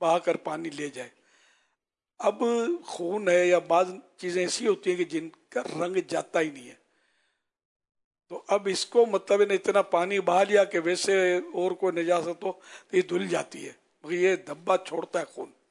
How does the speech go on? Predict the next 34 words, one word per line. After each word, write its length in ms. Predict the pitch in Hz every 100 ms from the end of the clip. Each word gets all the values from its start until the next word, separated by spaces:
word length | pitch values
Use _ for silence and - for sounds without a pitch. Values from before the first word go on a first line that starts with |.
| _ _ _ _ _
تو 40 | 165
یہ 160 | 190
کہ 160 | 190 175
یہ 380 | 165 165 170 160 160 _
پاک 200 | - - -
ہو 60 |
جائے 220 | - - -
گا۔ 100 | - _ _ _ _ _ -
اب 120 | 170
اس 100 | 165 -
کے 160 | 185
لیے 160 | 185 180 -
پاؤڈر 320 | 160 170 175 160
ڈالنا 400 | 160 160 160 165 165 165 -
تو 160 | 160 -
کوئی 240 | - 165 165 160
مطلب 360 | - 175 160 170 _ _ _ _ _ _ _ -
بلیچنگ 480 | 170 165 - 165 160
ڈالنا 360 | 160 160 165
وغیرہ 280 | 160 175 190
یہ 220 | 185 196 196
کوئی 320 | 196 202 196 190 185
ضروری 440 | 175 180 233 240 208
نہیں 240 | 175 160
ہے، 120 | 139 123 - _ _ _ _ _ _ _ _ _ _
ڈال 300 | 160 175 220 180
دیں، 180 | 185 220 359
صاف 340 | - 156 160 -
کر 140 | 170
سکتے 380 | 165 175 - 165
ہیں، 100 | 165 -
کرنا 320 | 147 156 185
چاہیے، 360 | 180 170 165 190 - _ - - -
لیکن 400 | 170 208 196